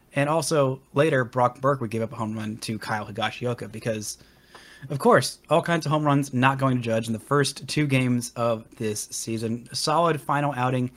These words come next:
for Jon Gray, who keeps his E R A for the season under four, six innings, three runs,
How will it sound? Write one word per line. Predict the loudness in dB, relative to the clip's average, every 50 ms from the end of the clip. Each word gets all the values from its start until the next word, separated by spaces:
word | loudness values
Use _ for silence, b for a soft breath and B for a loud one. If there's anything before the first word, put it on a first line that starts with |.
| b b b _
for | -8 -2 0 0 0
Jon | 0 -2 -2 -2 -2 -2 -2
Gray, | -2 -2 -4 -2
who | -4 -4
keeps | -8 -8 -4 -2 -2 -2 -2
his | -4 -4 -2 -2
E | 0 0
R | 2 2 0 0 -2
A | -4 -4
for | -6 -8
the | -8
season | -6 -4 -4 -4 -4 -4 -6 -8 _ _
under | 0 0 2 2 0 0
four, | -2 -4 -4 -2 2 2 2 2 2 -2 B B B B B
six | -4 -4 -2 0 -2 -2 -2 -4 -8 -8 -6 -2
innings, | 0 2 2 4 4 2 2 0 -2 B B B B B B B B B B _
three | -12 -6 0 2 2 2
runs, | 4 4 4 4 6 4 4 2 2 0 -2 -6 -10